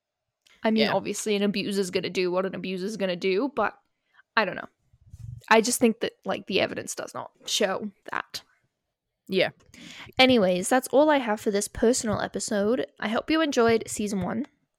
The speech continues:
Speaker 1: Women Who Kill.
Speaker 2: Yeah.
Speaker 1: I hope you are prepared for season two, which I
Speaker 2: Mm.
Speaker 1: believe at this current time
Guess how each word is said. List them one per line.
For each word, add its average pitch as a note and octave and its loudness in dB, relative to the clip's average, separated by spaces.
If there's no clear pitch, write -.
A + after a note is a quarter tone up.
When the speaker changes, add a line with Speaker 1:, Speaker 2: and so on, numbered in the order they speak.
Speaker 1:
Women G3 -2
Who A3 -2
Kill. A#4 2
Speaker 2:
Yeah. - -8
Speaker 1:
I A3+ -4
hope A3 0
you A3+ 2
are F#3+ 2
prepared G3+ -4
for - -8
season G3 -6
two, A4 6
which G#3+ 0
I G3 4
Speaker 2:
Mm. F3+ -2
Speaker 1:
believe G#3+ 4
at - -8
this - -2
current F3+ -4
time G3 -2